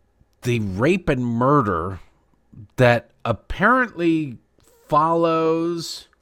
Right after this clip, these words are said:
oil and gas drilling, pipelines, things like that. I don't claim to understand what's going on here. It's just kind of funny, <laughs> I think, to hear her say, she has some kind of expert on there. This is A O C's open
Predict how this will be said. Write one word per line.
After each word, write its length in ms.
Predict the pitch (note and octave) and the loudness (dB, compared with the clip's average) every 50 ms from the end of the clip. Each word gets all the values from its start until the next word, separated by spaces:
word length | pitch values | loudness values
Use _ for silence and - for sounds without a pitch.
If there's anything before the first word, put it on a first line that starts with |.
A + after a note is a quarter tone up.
| _ _ _ _ _ _ _ _ _ _ _ _ _ _ _ _ _ _ _ _ _ _ _ _ _ _ _ _ _ _ - - | _ _ _ _ _ _ _ _ _ _ _ _ _ _ _ _ _ _ _ _ _ _ _ _ _ _ _ _ _ _ -10 -2
oil 300 | A#2 B2+ C#3 C#3+ D3 C#3 | 2 4 4 4 4 4
and 160 | C3+ C3 A#2 | 2 2 2
gas 460 | A2+ A#2 A#2+ C3 D#3 E3+ F#3+ - - | 2 2 2 2 0 -2 -6 -8 -10
drilling, 640 | - - D#3 E3 F3 F#3+ G3+ G#3+ A3 A3 G#3 G3 B3+ D#4+ _ _ _ _ _ _ _ _ _ - | -6 -4 -2 0 0 0 -2 -2 -4 -6 -8 -10 -12 -16 _ _ _ _ _ _ _ _ _ -6
pipelines, 920 | - B2 B2 C#3 - - D3 D3+ E3 F3+ F#3+ G#3 G#3+ G#3 G3 F3+ - - | -2 0 0 0 0 -2 -2 0 2 2 0 0 -2 -4 -6 -8 -10 -8
things 280 | - C#3 D3+ D#3 C#3 | -6 -6 -4 -4 -4
like 200 | C#3+ D3+ D#3 - | -4 -6 -4 -4
that. 320 | - D3+ D#3 E3+ F3 - - | -4 -2 -2 -2 -2 0 0
I 120 | C#3 D3 | 2 2
don't 220 | D3+ D#3 D3+ C3+ | 2 0 -2 -4
claim 300 | - - D3+ D3 D#3 D3+ | -6 -6 -4 -4 -2 -2
to 80 | C#3 C3+ | -4 -4
understand 640 | C3+ C#3 C3 C3+ - - - C#3 C#3 C#3 C3+ B2+ | -4 -6 -6 -6 -8 -8 -6 -4 -4 -4 -4 -4
what's 220 | A#2 A#2+ B2 - - | -4 -6 -8 -8 -10
going 260 | - A#2+ A#2+ A#2 A#2 | -8 -6 -4 -4 -4
on 200 | A#2 A#2 A#2 A2 | -4 -4 -4 -4
here. 160 | G2 F#2+ F#2 | -6 -6 -8
It's 160 | F#2 F2 - | -8 -10 -10
just 200 | - A#2+ - - | -12 -12 -12 -10
kind 220 | - B2+ B2 B2 G#2+ | -10 -8 -6 -6 -6
of 60 | - | -8
funny, 400 | - - B2 B2 B2 A2+ F#2 - | -8 -8 -8 -6 -6 -6 -8 -8
<laughs> 20 | - | -8
I 120 | - A#2 | -10 -10
think, 380 | G#2+ - - G2 A2 G#2 F2+ - - - - - - - - - - - - | -10 -8 -8 -8 -8 -8 -10 -12 -18 -20 -20 -20 -20 -20 -20 -20 -20 -10 -2
to 100 | - C3+ | 0 2
hear 260 | B2 A2+ D3+ D#3+ D#3 C#3 | 4 4 4 4 4 4
her 120 | D3 C3+ | 2 2
say, 280 | B2 - - C#3+ B2+ - - - - - | 0 0 2 0 0 0 -2 -10 -20 -2
she 140 | - D3 | 2 4
has 280 | C#3+ C#3+ E3 F3 E3 - | 8 8 8 8 8 6
some 240 | - F3+ E3 D#3+ D3+ | 6 4 4 6 4
kind 260 | - D#3+ D#3+ D#3+ D#3 | 4 4 4 6 4
of 100 | D#3 C#3 | 4 4
expert 400 | C#3+ D3 - - C#3 C3+ C3+ B2+ | 2 0 0 0 0 2 2 4
on 120 | A#2+ A#2+ | 4 4
there. 100 | A#2+ A#2+ | 4 4
This 220 | A#2+ C3 D3+ - - | 4 2 2 2 2
is 160 | E3 C#3 C#3 - | 0 -2 0 2
A 180 | D3 D3+ D3 | 4 4 6
O 120 | D3 D3 C#3+ | 6 4 4
C's 420 | C3 - - C#3+ C#3+ C#3 B2 A#2+ - | 2 0 2 2 4 2 2 0 -2
open 640 | B2+ C3+ D3+ C#3+ - - C#3 A#2+ G#2 F#2+ F2 E2 | 0 2 2 0 0 0 -2 -2 0 -2 -6 -8